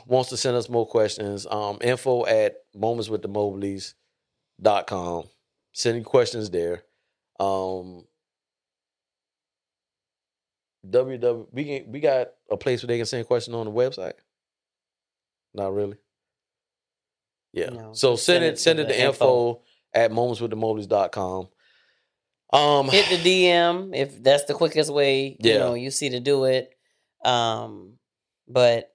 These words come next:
Speaker 2: make sure you go to YouTube, like, and, and hit the, the
Speaker 1: Subscribe.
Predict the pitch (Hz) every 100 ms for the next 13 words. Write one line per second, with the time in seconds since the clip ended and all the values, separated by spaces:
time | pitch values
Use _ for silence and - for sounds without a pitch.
0 | _ 131 151 151 151 135 127 123 143 143
1 | 156 139 135 131 123 123 127 - 90 113
2 | 110 107 101 110 127 - 107 110 - -
3 | 107 107 123 110 104 101